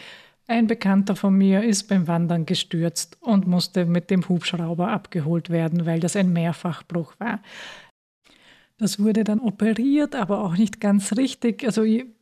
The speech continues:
vielleicht richtig operiert, aber trotzdem ist das nicht ganz richtig zugewachsen. Also ich glaube, das musste dann noch einmal operiert werden.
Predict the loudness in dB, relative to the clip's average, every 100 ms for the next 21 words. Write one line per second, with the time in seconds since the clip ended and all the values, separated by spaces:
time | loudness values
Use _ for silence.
0 | _ _ 0 2 2 0 0 0 0 0
1 | 2 0 0 0 0 0 -4 0 2 2
2 | 0 0 0 0 0 0 -2 -6 -2 -2
3 | 0 -2 -2 -2 -4 2 2 2 -8 -16
4 | -18 -4 0 2 0 -2 -2 -2 0 2
5 | 4 4 2 2 4 0 0 0 2 0
6 | 0 0 0